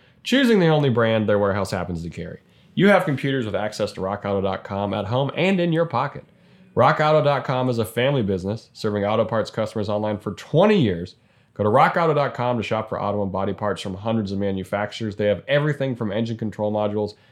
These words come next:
and brake parts to tail lamps, motor oil, and even new carpet. The rock auto dot com catalog is unique and remarkably easy to navigate.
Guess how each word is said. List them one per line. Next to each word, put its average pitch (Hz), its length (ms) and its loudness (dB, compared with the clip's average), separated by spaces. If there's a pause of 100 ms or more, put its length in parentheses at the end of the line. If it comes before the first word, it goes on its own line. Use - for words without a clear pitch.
(120)
and 95 160 -4
brake 113 240 0
parts 117 360 -2
to - 80 -12
tail 135 280 -2
lamps, 139 300 -2
motor 156 260 4
oil, 156 380 2
and 123 140 0
even 180 320 0
new 98 120 0
carpet. - 360 -12 (520)
The 98 80 -2
rock 120 220 4
auto 123 180 4
dot 117 160 2
com 117 180 -2
catalog 120 580 -2
is 110 220 -2
unique 107 580 2
and 117 160 0
remarkably 117 540 0
easy 110 220 0
to 101 80 0
navigate. 117 600 0